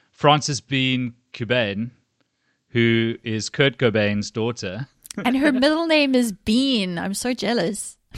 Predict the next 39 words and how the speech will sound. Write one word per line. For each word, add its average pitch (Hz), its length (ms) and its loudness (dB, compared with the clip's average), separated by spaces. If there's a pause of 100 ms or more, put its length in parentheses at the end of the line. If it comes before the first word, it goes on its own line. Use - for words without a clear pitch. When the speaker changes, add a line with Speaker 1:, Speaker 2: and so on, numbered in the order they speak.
(320)
Speaker 1:
But 135 140 -2
imagine 151 400 0
having, 156 580 2
imagine 135 440 -6
having 139 200 -2
Michael 123 280 -2
Stipe 127 420 -2
as 98 120 -10
your 104 100 -4
godfather. 107 680 -6 (160)
Speaker 2:
Incredible, 170 840 -6 (100)
incredible. 175 540 -6
What 247 160 2
was 381 180 0
Frances 247 440 2
Bean 208 280 -4
like 180 320 -2
on 175 120 -2
Instagram? - 680 -8 (120)
Speaker 1:
Uh, 123 500 0
a 139 60 -2
witch, 202 300 -2
basically. 107 560 -6
Speaker 2:
<laughs> - 40 2
Speaker 1:
I - 380 6
think 180 160 6
she 226 120 4
still - 200 -2
Speaker 2:
Perfect. 170 120 0
Speaker 1:
is. 131 180 0
I'm 117 100 0
not - 220 0
sure. 165 140 -2
Speaker 2:
Perfect. 196 480 0
I - 40 2
Speaker 1:
She's - 140 2
Speaker 2:
love 185 100 2
it. 185 40 6
Speaker 1:
awesome. 135 420 0